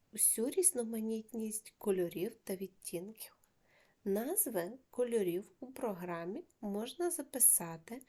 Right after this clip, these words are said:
англійською мовою в лапках, проте це стосується тільки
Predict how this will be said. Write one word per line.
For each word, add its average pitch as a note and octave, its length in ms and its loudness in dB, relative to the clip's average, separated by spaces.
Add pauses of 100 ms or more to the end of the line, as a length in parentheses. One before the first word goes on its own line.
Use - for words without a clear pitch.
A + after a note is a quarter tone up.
(320)
англійською A#3 840 2
мовою G3+ 840 -2
в G3+ 80 -10
лапках, - 680 -4 (400)
проте D4 680 0
це - 160 0
стосується F3+ 720 0
тільки - 580 0